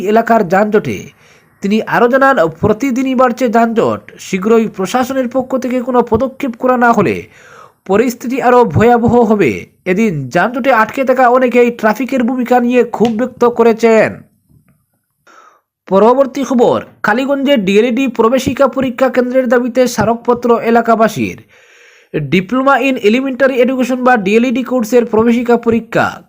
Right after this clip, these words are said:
কালীগঞ্জে গ্রহণ করতে দাবি জানিয়েছেন স্থানীয়রা। ভর্তি পরীক্ষার জন্য অনলাইনে আবেদন শুরু হয়েছে গত আঠারো মে থেকে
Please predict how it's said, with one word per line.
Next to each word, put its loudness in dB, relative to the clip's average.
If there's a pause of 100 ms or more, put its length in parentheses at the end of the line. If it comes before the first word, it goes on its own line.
কালীগঞ্জে 0
গ্রহণ 0
করতে -2
দাবি 0
জানিয়েছেন 0
স্থানীয়রা। -2 (640)
ভর্তি -2
পরীক্ষার 0
জন্য -4 (200)
অনলাইনে 0 (120)
আবেদন 0
শুরু -2
হয়েছে 4
গত 0 (180)
আঠারো 2
মে 0 (100)
থেকে -2